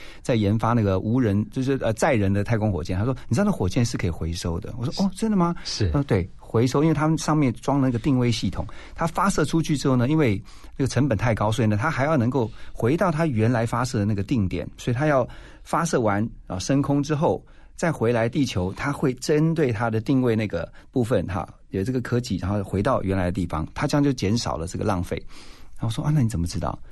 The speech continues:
Speaker 1: ？”“哦，我看寰宇。”
Speaker 2: 嗯。<laughs> 感谢他，帮我感谢他，
Speaker 1: 你知道我，
Speaker 2: 可以少他一百块小费。
Speaker 1: 我，我惊讶的是，<laughs> 呃，不是说，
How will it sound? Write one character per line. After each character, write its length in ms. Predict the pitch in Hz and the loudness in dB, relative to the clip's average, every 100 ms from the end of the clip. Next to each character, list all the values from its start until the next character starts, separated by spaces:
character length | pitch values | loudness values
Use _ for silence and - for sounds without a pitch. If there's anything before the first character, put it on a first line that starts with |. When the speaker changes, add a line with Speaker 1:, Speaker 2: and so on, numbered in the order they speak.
| - - - | -18 -18 -6
Speaker 1:
？”“哦， 120 | 85 | -2
我 40 | |
看 160 | 87 98 | 2 2
寰 240 | 90 87 | 2 -2
宇。” 160 | 85 - - - - - | -2 -4 -12 -12 -6 -2
Speaker 2:
嗯。 920 | - - 302 330 294 285 - - - | 0 2 2 2 2 0 0 0 2
<laughs> 0 | |
感 100 | 98 | 2
谢 140 | - | 4
他， 160 | 120 110 - - | 2 2 0 -2
帮 100 | 165 | -2
我 60 | 139 | 2
感 160 | 110 | 2
谢 180 | 87 110 | 4 4
他， 240 | 95 104 98 - | 4 4 0 0
Speaker 1:
你 140 | 208 190 | 2 2
知 60 | |
道 80 | - | 2
我， 20 | |
Speaker 2:
可 60 | 175 | 2
以 20 | |
少 160 | 170 151 | 2 2
他 80 | |
一 60 | 127 | 0
百 160 | 120 98 | 0 2
块 100 | 120 | 2
小 180 | 139 | 2
费。 140 | 85 107 | 2 2
Speaker 1:
我， 60 | 147 | 2
我 60 | 143 | 2
惊 260 | 190 202 | 2 2
讶 200 | 214 156 | 2 2
的 80 | 123 | 0
是， 420 | 117 - 117 101 - - | 0 0 -2 -4 -8 -18
<laughs> 200 | - - | -20 -6
呃， 580 | 120 117 110 104 104 104 - | -2 0 0 0 -2 -4 -2
不 100 | 185 | -2
是 140 | 196 | 0
说， 300 | 247 214 208 | 2 2 2